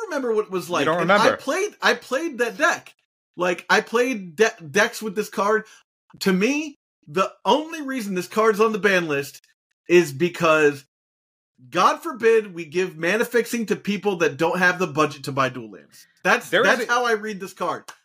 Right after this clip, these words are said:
Speaker 1: I'm, I'm, I'm coming at this from, like, the, the National Democratic Caucus, you know, uh, Hillary over, over Bernie Sanders. That's, that's how they're, they're playing this. They just want the rich people to, uh, to own and play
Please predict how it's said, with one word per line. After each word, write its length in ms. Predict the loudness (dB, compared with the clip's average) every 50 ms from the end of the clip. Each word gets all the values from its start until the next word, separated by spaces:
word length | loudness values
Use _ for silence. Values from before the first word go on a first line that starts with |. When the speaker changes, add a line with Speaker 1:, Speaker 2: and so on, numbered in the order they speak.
| _ _
Speaker 1:
I'm, 240 | 2 2 2 2 2 0
I'm, 380 | 2 2 2 2 0 -8 -16 -6 -2
I'm 160 | -2 -2 -2
coming 240 | -2 -4 -4 -2 0
at 220 | 0 0 0 0 -4
this 180 | -6 -6 -8
from, 280 | -4 -2 0 0 0 2
like, 340 | 2 2 2 2 0 -4 -12 _ _ _ _ _
the, 500 | 0 2 4 4 4 4 4 2 0 0
the 220 | 0 -4 -4 -4 -6
National 560 | -2 0 2 2 2 2 0 0 0 0 2
Democratic 600 | 0 0 0 0 0 0 0 2 2 0 -2 -2
Caucus, 580 | 0 2 2 2 2 0 -2 -4 -4 -8 -16 -20 _ _ _ _
you 80 | -2 0
know, 380 | 4 4 4 4 2 0 -4 _ _ _ _
uh, 280 | -2 2 2 4 2 2
Hillary 580 | 0 2 4 4 4 4 2 0 -2 -4 -2 -2
over, 480 | 2 2 2 2 2 2 2 2 2 2
over 240 | 2 0 2 0 0
Bernie 300 | 2 2 2 2 2 -2
Sanders. 440 | -2 0 0 0 0 -2 -4 -6 -4
That's, 220 | -4 -4 -4 -4
that's 240 | 0 2 2 2 2
how 180 | 2 2 2 2
they're, 200 | 2 -2 -4 -2 -2
they're 140 | -2 -4
playing 340 | -2 0 0 2 2 2 0
this. 160 | 0 -4 -6 -6 -12 _ _ _ _ _
They 140 | 0 0 0
just 240 | 0 -4 -6 -2
want 220 | 0 2 2 2 0
the 80 | 0
rich 260 | 0 0 0 0 -2 -6
people 300 | -6 -2 0 0 0 2
to, 180 | 0 -2 -4
uh, 60 | -4 -6 -8 -12 -4
to 260 | 0 0 0 2 2
own 180 | 4 4 4 2
and 120 | 0 -4 -4
play 440 | -2 0 2 2 2 0 0 -4